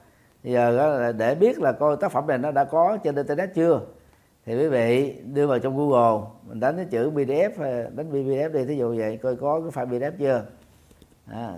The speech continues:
tôi search thử nha. Thì hiện nay đó là mới có sách in. À, và trên online nó chỉ có giới thiệu để cho người ta mua thôi, chứ không có cái bản P D F ở trên mạng. Chưa có cái bản P D F.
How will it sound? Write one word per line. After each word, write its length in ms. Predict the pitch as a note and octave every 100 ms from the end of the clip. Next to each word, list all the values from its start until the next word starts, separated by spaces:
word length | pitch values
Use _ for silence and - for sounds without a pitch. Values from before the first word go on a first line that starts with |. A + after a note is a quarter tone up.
| A#2
tôi 100 | A2
search 220 | D#3 C3
thử 320 | G2 G#2+ D#3+ -
nha. 240 | D3 D3+ A2+ - _ _ _ _ _ _ _ _ _
Thì 80 | -
hiện 200 | G2 A2
nay 280 | C#3 C3+ B2+
đó 120 | D3+
là 160 | D3 A2+
mới 240 | A#2 D3+
có 140 | E3
sách 180 | D#3+ F#3+
in. 380 | D3+ D3+ C3+ - - _ _ _ _ _ -
À, 260 | A2 C3 B2+
và 200 | A#2+ A2+
trên 220 | B2+ C3+
online 400 | A#2 A2+ B2+ C#3
nó 80 | C#3+
chỉ 140 | A#2 A#2+
có 60 |
giới 200 | D#3 F#3+
thiệu 500 | D3+ A2+ A2+ B2+ B2+ - -
để 240 | A2+ A2 B2+
cho 140 | C#3
người 100 | A#2+
ta 80 | B2
mua 260 | C3+ D3 C3+
thôi, 340 | C3+ B2+ A2+ A#2+
chứ 100 | C#3
không 320 | - B2+ B2
có 420 | C3 C#3 D3 C3+ C3 - _ -
cái 80 | -
bản 200 | C3 C3+
P 20 | C#3
D 40 | B2
F 220 | C3 F#3 - - -
ở 120 | C3+
trên 200 | B2+ A#2+
mạng. 300 | G#2+ F#2 A2+ - _ _ _ _ _
Chưa 100 | -
có 240 | A#2+ C3+ D3+
cái 80 | C#3+
bản 180 | A2+
P 100 | A#2+
D 20 | A#2
F. 160 | B2+